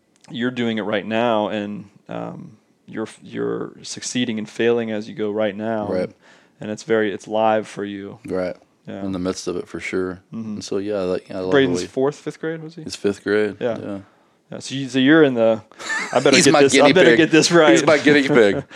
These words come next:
Speaker 1: <laughs> Yeah.
Speaker 2: right? And, and you know what? That's what I love. I, you know, I know a lot of our parents out there struggle.
Speaker 1: That shows a lot of humility for you, though, 'cause, because,
Speaker 2: Right.
Speaker 1: like, you might get it wrong.
Speaker 2: Oh, absolutely.
Speaker 1: <laughs>
Speaker 2: And, and the thing is, how do you respond to that when you say, "You might get it wrong"?
Speaker 1: Credibility's
Speaker 2: I'm
Speaker 1: on the
Speaker 2: open to
Speaker 1: line.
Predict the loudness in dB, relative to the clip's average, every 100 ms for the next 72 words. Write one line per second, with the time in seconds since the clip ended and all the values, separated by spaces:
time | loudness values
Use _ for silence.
0 | -14 -14 2 4 6 6 4 0 4 6
1 | 6 4 4 6 8 8 8 6 4 6
2 | 6 8 6 6 4 2 2 4 6 6
3 | 6 6 6 6 4 4 0 2 0 0
4 | -4 0 2 4 6 6 6 4 4 4
5 | 4 2 2 4 4 0 2 2 2 -2
6 | -14 -20 -18 -16 0 0 0 -6 -12 -2
7 | 2 2 2 0 0 0 -2 -8 -12 _
8 | _ 4 4 2 -2 -2 -4 -8 -16 -8
9 | 2 2 6 4 4 4 4 6 4 2
10 | -10 -20 -6 2 4 4 4 4 4 6
11 | 4 4 0 4 4 4 2 4 4 6
12 | 6 6 6 6 6 6 6 6